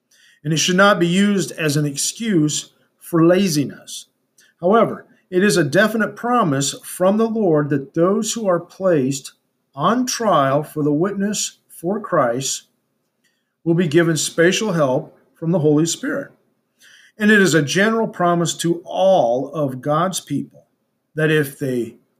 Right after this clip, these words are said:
walk in the Spirit, they will be given the suitable words to speak in the crisis moments of life. And with that, we are out of time, so I'm gonna stop there. Next time,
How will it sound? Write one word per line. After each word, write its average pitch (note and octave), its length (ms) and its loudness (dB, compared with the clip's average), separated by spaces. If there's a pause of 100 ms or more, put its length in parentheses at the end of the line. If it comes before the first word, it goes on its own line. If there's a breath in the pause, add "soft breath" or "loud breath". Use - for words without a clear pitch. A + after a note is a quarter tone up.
(120)
walk D3+ 380 2
in A3+ 80 0
the A3+ 80 0
Spirit, - 420 -10 (800)
they C#3 80 -4
will D#3+ 160 4
be E3 140 0
given D#3+ 340 2
the D3 80 -2
suitable F#3 560 -4
words C#3 440 -4
to - 120 -10
speak A#2 640 -8 (500)
in E3 200 0
the G3 100 0
crisis E3+ 760 0
moments C#3+ 720 -2 (440)
of B2 320 -6
life. - 440 -20 (1120 soft breath)
And E3 160 2
with A#3+ 200 4
that, G3 280 4
we D3 140 2
are F3+ 260 0
out D#3+ 220 0
of C#3+ 120 -2
time, D#3+ 340 0
so C#3 60 -8
I'm C3+ 40 -4
gonna E3+ 140 -2
stop D#3+ 380 -2
there. D3 180 -4 (120 loud breath)
Next C4 360 -2
time, E3+ 560 2